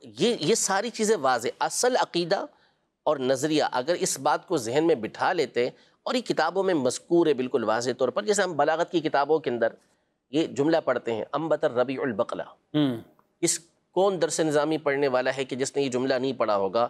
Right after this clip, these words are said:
Speaker 2: کیوں؟
Speaker 1: اور اس کی تشریح نہیں پڑھی ہوگی کہ بہار نے سبزی اگائی؟
Speaker 2: ہوں۔
Speaker 1: تو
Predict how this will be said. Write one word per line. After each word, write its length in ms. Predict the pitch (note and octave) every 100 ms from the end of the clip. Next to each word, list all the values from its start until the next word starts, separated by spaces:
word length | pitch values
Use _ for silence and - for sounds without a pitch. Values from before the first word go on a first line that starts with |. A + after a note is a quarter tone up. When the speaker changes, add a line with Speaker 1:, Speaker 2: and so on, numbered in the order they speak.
| -
Speaker 2:
کیوں؟ 160 | C3+ B2+
Speaker 1:
اور 120 | C#3+
اس 100 | D#3+
کی 100 | E3+
تشریح 380 | - - E3+ F3
نہیں 100 | D3
پڑھی 260 | B2 A#2
ہوگی 320 | G#2+ G2+ B2 C#3+ - _ _ -
کہ 240 | D#3 E3 E3 - _ - F#2+
بہار 500 | A#2+ A#2+ C3 E3 G3
نے 300 | D#3+ D3 D3+ -
سبزی 460 | - C3+ A#2+ B2+ D#3
اگائی؟ 400 | A#2 F#2+ G2+ D#2+ - _ _ -
Speaker 2:
ہوں۔ 300 | C3+ B2+ A2+ - _ _ _ _ _
Speaker 1:
تو 60 | D3